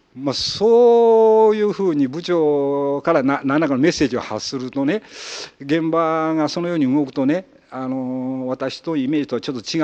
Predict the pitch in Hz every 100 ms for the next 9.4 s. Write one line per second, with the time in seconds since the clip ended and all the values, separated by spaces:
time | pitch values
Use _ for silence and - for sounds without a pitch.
0 | 143 85 _ _ _ _ _ _ _ _
1 | _ _ - - 370 403 - - 659 _
2 | _ _ _ _ _ _ _ 127 117 95
3 | - _ _ _ - 110 160 208 254 302
4 | 190 139 123 - _ _ _ _ _ _
5 | - 131 135 135 131 127 - 143 143 165
6 | 196 139 113 135 113 123 107 87 98 _
7 | _ _ _ _ _ - 107 117 117 107
8 | 147 131 143 147 110 104 101 147 165 143
9 | 90 85 95